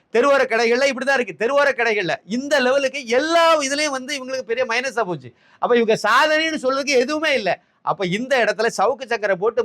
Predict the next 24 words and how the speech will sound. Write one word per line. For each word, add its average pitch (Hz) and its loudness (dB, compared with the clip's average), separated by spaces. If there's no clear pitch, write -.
மக்கள் 214 -2
கவனம் 226 0
அந்த 214 -2
பட்டத்துல 214 0
திருப்பி 269 0
விட்டா, 175 0
மக்கள் 226 0
எல்லாம் 240 0
சவுக்கு 285 0
சங்கர் 226 0
பக்கமா 180 -2
போயிருவாங்க. 233 0
அதை 226 2
மட்டுமே 262 0
கவனம் 254 -2
செலுத்துவாங்க. 240 -2
இவங்க 247 0
மூணு 302 4
வருஷத்துல 277 0
வந்து 240 -2
நாசம் 262 0
பண்ணது, 226 0
அதே 247 4
மாதிரி 262 2